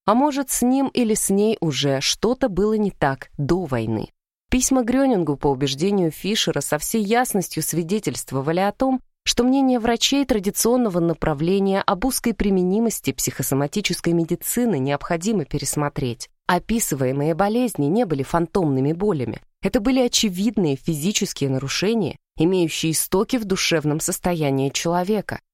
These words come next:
Индивидуальные рассказы о страданиях раскрывали то, что Фишер назвал эффектами массовой судьбы: ночи под падающими бомбами, бегство и голод, павшие отцы, павшие сыновья, нападения и изнасилования.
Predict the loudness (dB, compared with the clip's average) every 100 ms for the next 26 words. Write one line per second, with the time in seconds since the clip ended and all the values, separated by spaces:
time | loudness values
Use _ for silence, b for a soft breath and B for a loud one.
0 | _ 0 0 -2 0 2 2 2 2 0
1 | -2 -2 -2 2 0 0 -2 0 2 2
2 | 2 0 -2 -2 -2 0 0 0 -2 0
3 | -2 -2 -2 -2 -2 -4 -2 0 0 2
4 | 0 0 0 0 0 -2 -2 -2 -2 0
5 | 2 0 0 0 -2 -2 0 -2 -2 -4
6 | -4 -2 -2 -2 -8 _ _ 0 2 2
7 | -2 -2 -2 0 0 0 0 2 2 2
8 | 2 2 2 0 0 0 0 0 -2 -4
9 | -2 0 0 2 2 -2 -8 _ -2 0
10 | 0 0 0 -2 -2 0 0 0 -2 -2
11 | -2 -2 0 0 0 0 0 0 0 -2
12 | 0 0 2 0 -2 -6 _ -2 0 0
13 | 0 0 0 0 0 0 -2 -4